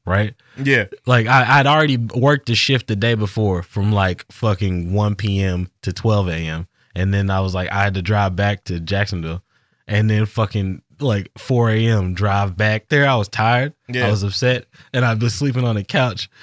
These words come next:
Speaker 1: And I was like, "I'm gonna sleep on the couch when I go back from <laughs> home for my lunch." And I was
Speaker 2: Right.
Speaker 1: like, "I gotta pay these niggas,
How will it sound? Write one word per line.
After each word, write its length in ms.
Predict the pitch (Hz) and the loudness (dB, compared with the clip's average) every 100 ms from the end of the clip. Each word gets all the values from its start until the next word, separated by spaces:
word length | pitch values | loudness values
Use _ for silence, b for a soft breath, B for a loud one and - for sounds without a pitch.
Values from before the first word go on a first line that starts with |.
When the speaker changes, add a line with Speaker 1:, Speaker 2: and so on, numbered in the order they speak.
| B B - | B B 0
Speaker 1:
And 100 | 120 | 2
I 60 | |
was 100 | 110 | 4
like, 80 | 104 | 2
"I'm 60 | 110 | 2
gonna 100 | 110 | 0
sleep 260 | 135 127 | 0 0
on 80 | 127 | 0
the 60 | 113 | 0
couch 340 | - 123 120 123 | 0 0 0 0
when 120 | 110 | 0
I 60 | 104 | 0
go 180 | 113 110 | 0 0
back 220 | 113 117 | 0 0
from 160 | 151 | -2
<laughs> 260 | 131 196 - | -2 -6 -2
home 200 | 175 160 | 0 0
for 160 | - 139 | 0 0
my 180 | 101 | 2
lunch." 400 | 104 117 110 - - _ | 0 0 -2 -4 -10 _
And 120 | - | 0
I 60 | 139 | 2
was 100 | 135 | 2
Speaker 2:
Right. 80 | 147 | 2
Speaker 1:
like, 100 | - | 2
"I 20 | |
gotta 140 | 127 117 | 0 -2
pay 260 | - 147 | 0 0
these 160 | 123 117 | 0 0
niggas, 340 | 113 104 104 | 0 -2 -4